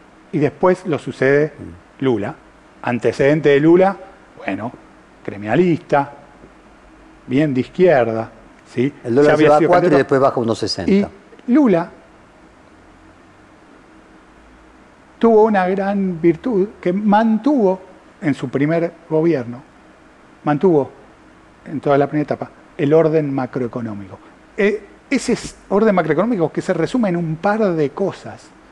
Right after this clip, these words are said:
Speaker 1: ¿sí? Que yo las, a veces exagero y lo resumo en equilibrio fiscal, moneda sana, ¿sí? Esos objetivos. Y entonces, eso permitió que, bueno,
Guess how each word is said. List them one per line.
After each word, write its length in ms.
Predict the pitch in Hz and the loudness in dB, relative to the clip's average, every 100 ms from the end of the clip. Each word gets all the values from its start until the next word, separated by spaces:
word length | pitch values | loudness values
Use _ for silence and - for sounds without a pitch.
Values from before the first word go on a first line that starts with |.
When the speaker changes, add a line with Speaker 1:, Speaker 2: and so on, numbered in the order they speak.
| - - - - | -20 -20 -20 -6
Speaker 1:
¿sí? 160 | 156 165 - - - - | -4 -4 -8 -20 -20 -10
Que 120 | 127 | -4
yo 160 | - 165 | 2 2
las, 220 | 147 120 - - - | 2 -2 -10 -14 -4
a 100 | 127 | -2
veces 320 | 131 143 123 | -2 -2 -6
exagero 460 | 117 120 120 151 | -4 -4 -2 0
y 40 | 139 | 2
lo 100 | 127 | 0
resumo 460 | 120 117 - 139 120 | 0 -6 -6 -4 -4
en 120 | 110 - - - - | -6 -12 -20 -16 -10
equilibrio 480 | 117 131 147 147 123 | -6 -2 0 0 -2
fiscal, 600 | 123 - 151 143 135 127 - - - | -4 -2 0 2 0 -2 -12 -20 -12
moneda 460 | 135 135 143 139 117 | -6 -2 0 -2 -4
sana, 500 | 160 151 143 131 - - - - - - - - - - - | -4 -2 -2 -4 -6 -18 -20 -20 -20 -20 -20 -20 -20 -20 -20
¿sí? 220 | - 147 170 - - - | -8 -8 -8 -16 -20 -12
Esos 280 | 151 - - | -8 -6 -2
objetivos. 540 | 151 143 120 104 107 - - - - | -2 -2 -6 -8 -14 -20 -20 -20 -4
Y 60 | 220 | -2
entonces, 500 | 220 277 - 214 - - - - - - - | 2 0 0 -4 -6 -20 -20 -20 -20 -20 -8
eso 240 | 262 - 240 | -6 -4 -2
permitió 420 | 214 208 208 240 | 0 0 0 2
que, 60 | |
bueno, 280 | 202 165 - | 4 4 2